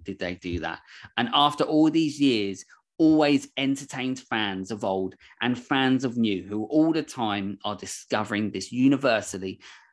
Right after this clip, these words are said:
worldwide loved masterpiece of film. And that will continue to be for the rest of time. And just like Bruce, the sh-, <laughs> Bruce the Shark,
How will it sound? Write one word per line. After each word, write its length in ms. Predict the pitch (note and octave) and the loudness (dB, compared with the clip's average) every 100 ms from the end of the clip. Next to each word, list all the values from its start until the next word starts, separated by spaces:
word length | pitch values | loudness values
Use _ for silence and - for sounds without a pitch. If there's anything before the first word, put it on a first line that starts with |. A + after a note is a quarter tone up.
| _ | _
worldwide 800 | G2 C3 C#3 C#3+ C3 G#2 G2+ G2 | -4 2 4 4 2 0 -2 -2
loved 320 | G#2 G2 - | -4 -4 -6
masterpiece 800 | G#2+ G#2+ G2+ F#2 G2 - F#2+ - | -6 -4 -4 -8 -14 -10 -8 -8
of 100 | F#2+ | -10
film. 400 | - E2 D2+ D2+ _ - - - | -10 -10 -10 -14 _ -20 -10 -2
And 120 | B2+ | 0
that 100 | C#3+ | 2
will 80 | C#3 | 0
continue 480 | C#3+ C3+ F#3+ G3+ G3+ | 0 2 2 2 0
to 120 | - | -2
be 380 | G#2 F#2+ G#2 - _ | -2 -2 -4 -12 _
for 100 | - | -4
the 80 | B2 | -2
rest 420 | A#2+ B2+ B2 - B2 | 0 0 0 -2 -6
of 220 | B2+ - | -10 -8
time. 320 | A2 F2 E2 | -6 -6 -4
And 140 | G#2 | -4
just 280 | A#2 D#3 D#3 | -2 -2 0
like 300 | D#3+ C#3+ - | 0 0 0
Bruce, 480 | F3+ E3 G2+ - - _ - _ _ A#2+ | 2 2 0 -6 -14 _ -20 _ _ -8
the 60 | |
sh-, 160 | - C#3+ | -6 -4
<laughs> 100 | C#3+ | 2
Bruce 240 | D#3 C#3 - | 4 4 2
the 80 | B2 | -2
Shark, 500 | - D3 A2 - | 2 4 2 0